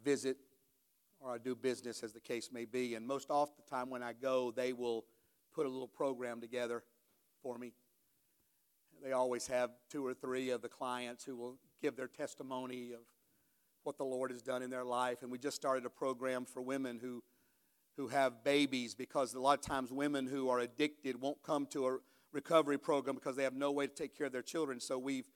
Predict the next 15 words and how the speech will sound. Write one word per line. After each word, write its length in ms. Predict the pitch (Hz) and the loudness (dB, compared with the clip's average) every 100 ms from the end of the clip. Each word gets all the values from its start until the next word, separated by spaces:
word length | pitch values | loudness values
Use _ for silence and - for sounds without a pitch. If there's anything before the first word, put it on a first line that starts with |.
| _ _ _ | _ _ _
now 280 | 143 156 156 | 0 4 4
got 260 | 143 143 135 | 6 6 8
a 60 | |
wing 460 | 135 143 160 156 147 | 6 6 8 8 6
of 120 | 131 | 6
that 220 | 139 139 | 4 4
facility 540 | 131 - 165 151 131 131 | 0 2 4 4 2 -2
that 220 | 131 135 147 | -2 -4 0
mothers 380 | 139 151 147 131 | 6 6 6 2
can 160 | 147 131 | -4 0
bring 280 | 147 151 | 2 2
their 120 | 139 139 | 0 -2
children 360 | 165 139 127 | -2 -2 -2
with 180 | 131 117 | -6 -8
them. 100 | 101 | -14